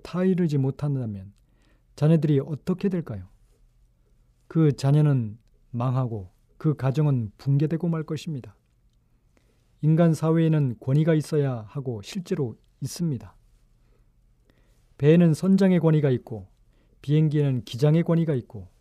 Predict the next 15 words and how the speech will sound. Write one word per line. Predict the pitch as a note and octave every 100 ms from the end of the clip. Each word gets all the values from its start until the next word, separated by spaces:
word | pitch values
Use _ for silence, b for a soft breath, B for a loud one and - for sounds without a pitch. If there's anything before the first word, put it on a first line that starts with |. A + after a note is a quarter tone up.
| _ _ _ _ _
학교에는 | - E3 - D#3+ D3+ C3 -
교장의 | - B2+ D#3 E3
권위가 | F#3+ F3 D#3+
있고 | B2 - G#2+ G2 _ _ _ _ _ _ _
가정에는 | - C3+ D3 D3 C#3+ B2+ G#2+ _ _
가장의 | - A#2+ D#3 E3+ F3
권위가 | E3+ E3 D#3+
있습니다. | B2+ B2+ G#2+ G2 - _ _ _ _ _ _ _ _ _ _ _ _ _ _ _ _
배에 | D#3+ F3+
탄 | F#3+ F3+
사람들이 | F3 F3 F3+ F3 D#3+
모두 | C3+ C3+ D#3+ E3
선장의 | C#3 F#3 F#3+ F#3 E3
권위를 | D3+ D3 D3
무시하고 | B2+ A2+ C3+ - C#3+ A#2 F#2+